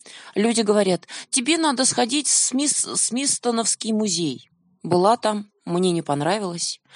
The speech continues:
Была на хате у папы в Риме, не понравилось. Как говорится, видел один гобелен, видел все остальные. Я предпочту посидеть в каком-нибудь бистро за чашкой кофе.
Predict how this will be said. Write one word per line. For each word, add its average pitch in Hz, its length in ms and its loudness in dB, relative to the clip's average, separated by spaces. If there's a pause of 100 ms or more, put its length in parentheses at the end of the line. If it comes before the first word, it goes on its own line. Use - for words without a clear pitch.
(220)
Была 254 300 4
на 269 100 0
хате 247 340 0
у 180 60 4
папы 208 300 0
в 185 140 0
Риме, 190 400 -2
не 151 200 -6
понравилось. 185 800 -2 (380)
Как 247 180 -2
говорится, 247 800 2 (560)
видел 277 340 2
один 269 260 2
гобелен, 240 640 0
видел 240 340 0
все 233 220 0
остальные. 175 600 -4 (640)
Я 247 180 2
предпочту 269 540 0
посидеть 247 440 -2
в - 20 -8
каком-нибудь 226 580 0
бистро 233 420 0
за 175 140 0
чашкой 143 400 -2
кофе. - 480 -4